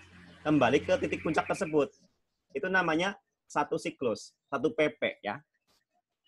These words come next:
Kalau kalian rumahnya di Aji Barang, ke Purwokerto kembali ke Aji Barang, itu satu siklus.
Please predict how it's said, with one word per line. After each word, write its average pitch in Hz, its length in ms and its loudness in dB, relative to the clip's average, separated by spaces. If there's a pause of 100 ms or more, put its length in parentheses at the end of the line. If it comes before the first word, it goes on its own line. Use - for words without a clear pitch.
(200)
Kalau 123 240 0
kalian 127 320 0
rumahnya 127 400 0
di 113 160 -2
Aji 113 240 -4
Barang, 135 480 4 (480)
ke 131 80 -4
Purwokerto 131 480 0
kembali 127 160 4
ke 139 80 2
Aji 131 160 2
Barang, 143 320 6
itu 113 80 -4
satu 143 160 0
siklus. 113 480 -4